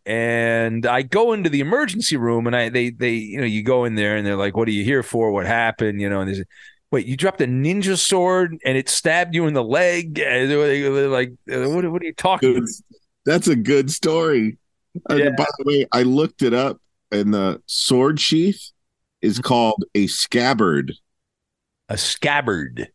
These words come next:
Speaker 2: You're gonna have a scabbard, all right. <laughs>
Speaker 1: Yeah. Well, I, I told my wife, I said, "I am never touching the katana again. That was the last time I touched the katana.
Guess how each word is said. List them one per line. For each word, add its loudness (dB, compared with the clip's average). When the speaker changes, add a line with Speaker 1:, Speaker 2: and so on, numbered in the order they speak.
Speaker 2:
You're 2
gonna 2
have 2
a 2
scabbard, 2
all 0
right. -2
<laughs> -12
Speaker 1:
Yeah. 0
Well, 2
I, 2
I 2
told 0
my 2
wife, 0
I 2
said, -2
"I 2
am -2
never 0
touching -4
the -2
katana -2
again. -2
That 0
was 0
the -2
last -2
time -2
I 0
touched -4
the -4
katana. -2